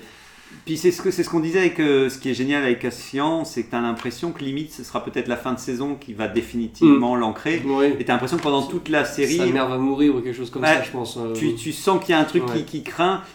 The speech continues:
Speaker 1: mais ce qui est marrant, c'est que t'as l'impression qu'il doit recevoir, et c'est un peu ce qu'on a dans la vie, c'est que quand on a une... on finit par être sensibilisé à une idée, c'est pas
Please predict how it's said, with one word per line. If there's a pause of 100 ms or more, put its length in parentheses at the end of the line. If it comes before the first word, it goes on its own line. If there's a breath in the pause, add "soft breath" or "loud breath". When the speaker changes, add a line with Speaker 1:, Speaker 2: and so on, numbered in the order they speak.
Speaker 1:
mais
ce
qui
est
marrant,
c'est
que
t'as
l'impression
qu'il
doit
recevoir, (260)
et
c'est
un
peu
ce
qu'on
a
dans
la
vie,
c'est
que
quand (100)
on
a
une... (100)
on
finit
par
être
sensibilisé
à
une
idée, (520 loud breath)
c'est
pas